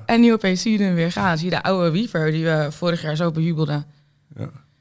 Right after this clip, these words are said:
Speaker 1: Ja, wie had het ooit gedacht dat we hier gewoon met Amsterdammers zitten en het gaat, eh, voornamelijk over Feyenoord.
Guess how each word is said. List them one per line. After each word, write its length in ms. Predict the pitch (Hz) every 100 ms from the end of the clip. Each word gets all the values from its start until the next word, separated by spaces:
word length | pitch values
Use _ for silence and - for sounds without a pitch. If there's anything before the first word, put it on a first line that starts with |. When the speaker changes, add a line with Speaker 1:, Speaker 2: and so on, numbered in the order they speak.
| _ _ _ _ _ -
Speaker 1:
Ja, 240 | 302 277
wie 100 | 240
had 100 | 262
het 140 | 233
ooit 140 | - 226
gedacht 320 | 185 233 285
dat 160 | - 214
we 100 | 214
hier 200 | 220 208
gewoon 180 | 208 196
met 140 | 190
Amsterdammers 580 | - 196 190 202 196 185
zitten 260 | 190 170
en 60 | 170
het 120 | 170
gaat, 280 | - 185 180
eh, 220 | 170 160 165 -
voornamelijk 500 | 180 185 170 160 156
over 180 | 143
Feyenoord. 720 | 127 - 220 254 233 185 -